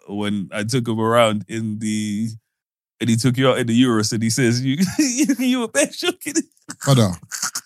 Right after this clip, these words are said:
Speaker 2: man get to L A now, man's tired. Shout out to Sim, he might be listening anyway. Might be listening to this. Man's in L A now, get there, get to Sim's house, we get something to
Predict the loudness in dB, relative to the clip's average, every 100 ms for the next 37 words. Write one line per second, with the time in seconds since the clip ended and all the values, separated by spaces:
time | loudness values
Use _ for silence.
0 | -18 _ _ -2 2 2 0 2 2 4
1 | 2 0 -4 -6 _ _ _ _ _ -4
2 | -4 -4 0 2 2 -2 -10 _ _ _
3 | _ _ _ _ _ -4 -4 -2 0 2
4 | 0 0 -2 -2 -4 -4 -4 -6 -14 _
5 | -8 -4 -2 -4 -8 -10 _ _ _ _
6 | _ -2 2 4 4 2 2 2 2 2
7 | -2 -6 _ _ -6 0 2 2 0 -6
8 | _ _ _ _ _ _ -4 -2 2 2
9 | 4 2 0 -2 -2 -2 -4 -4